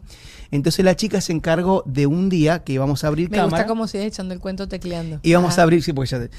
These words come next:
Speaker 2: Sí.
Speaker 1: íbamos a abrir cámara para verle a la chica, yo estando de novio con la que es mi esposa hoy, y dice, "¿Estás listo para verme?". "Sí, dale, dale, quiero, quiero conocerte porque las fotos sos hermosa".
Speaker 2: Claro, claro, claro.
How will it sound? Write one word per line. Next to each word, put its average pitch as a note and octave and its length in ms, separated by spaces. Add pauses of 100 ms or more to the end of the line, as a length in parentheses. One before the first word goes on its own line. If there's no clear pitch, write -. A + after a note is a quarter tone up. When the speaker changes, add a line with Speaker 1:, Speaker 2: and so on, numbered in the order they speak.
(120)
Speaker 2:
Sí. E3+ 180
Speaker 1:
íbamos E3 340
a F3 40
abrir E3 240
cámara E3 400
para C3 200
verle C#3 220
a D3+ 40
la D3+ 120
chica, E3 540
yo - 160
estando C3+ 280
de C3+ 80
novio C3 220
con A2+ 560
la A2+ 80
que - 80
es A#2+ 60
mi C3 60
esposa C#3+ 340
hoy, D3+ 180 (380)
y - 80
dice, C3+ 360 (140)
"¿Estás - 180
listo G3+ 200
para D#3+ 160
verme?". F3 340
"Sí, C3 240
dale, A#2+ 340 (120)
dale, A#2 260 (240)
quiero, B2+ 300
quiero D#3 200
conocerte D3+ 460
porque B2+ 220
las B2 240
fotos D#3+ 300
sos - 180
hermosa". B2 440
Speaker 2:
Claro, F#3 320
claro, F3 220
claro. F3 260